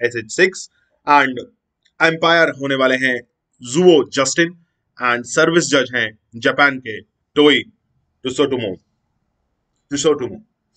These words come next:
अब से कुछ ही देर में शुरू होगा Live match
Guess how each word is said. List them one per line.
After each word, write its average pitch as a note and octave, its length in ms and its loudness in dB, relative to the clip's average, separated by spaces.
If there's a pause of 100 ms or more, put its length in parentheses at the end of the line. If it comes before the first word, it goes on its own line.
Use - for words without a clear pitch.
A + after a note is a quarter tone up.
(2250)
अब C3+ 80 -6
से C#3+ 160 -6
कुछ C#3+ 280 -8
ही D3+ 60 -4
देर C3 120 0
में A#2+ 100 -8
शुरू A2 200 -10
होगा F#2+ 180 -8 (1600)
Live A#2+ 240 2
match G2 460 -16